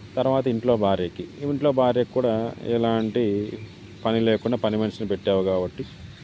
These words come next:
ఆమె కూడా బద్ధకస్తులా తయారయ్యి ఏ పని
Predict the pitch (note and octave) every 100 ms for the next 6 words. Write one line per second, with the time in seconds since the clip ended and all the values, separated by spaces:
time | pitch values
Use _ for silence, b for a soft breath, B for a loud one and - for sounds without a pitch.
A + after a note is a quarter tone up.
0 | B B B - C3 D3 C#3 C#3 C#3 C#3
1 | C3+ B2+ A#2+ B2+ B2 B2 B2 A2+ A2 G#2
2 | A2 G#2+ G2 C3+ - - - D#3+ D3 C#3+
3 | C3+ C3